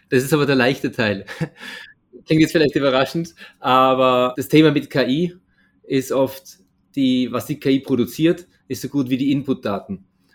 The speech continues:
Ähm, jetzt sind Machine Learning, äh, Modelle, was, was man relativ einfach als Anfänger mit den richtigen Tools sich was zusammenstellen kann.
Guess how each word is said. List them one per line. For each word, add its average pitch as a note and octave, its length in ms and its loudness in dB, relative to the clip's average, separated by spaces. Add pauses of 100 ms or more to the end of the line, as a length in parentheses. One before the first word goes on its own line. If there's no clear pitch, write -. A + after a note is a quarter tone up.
(220)
Ähm, A2 400 -4
jetzt A#2+ 160 -8
sind C3 220 -6
Machine D3+ 340 0
Learning, C3 380 0
äh, A#2 240 -4
Modelle, A#2+ 480 -2
was, A#2+ 320 -8
was - 440 -8 (300)
man B2 140 -2
relativ F3+ 340 2
einfach C#3+ 880 -4 (140)
als A#2+ 220 -6
Anfänger E3 840 0 (380)
mit C3 120 -8
den C#3 100 -2
richtigen C#3+ 420 -4
Tools E3 440 -2 (160)
sich C3 160 -12
was B2+ 140 -4
zusammenstellen C#3+ 640 -4
kann. B2+ 260 -12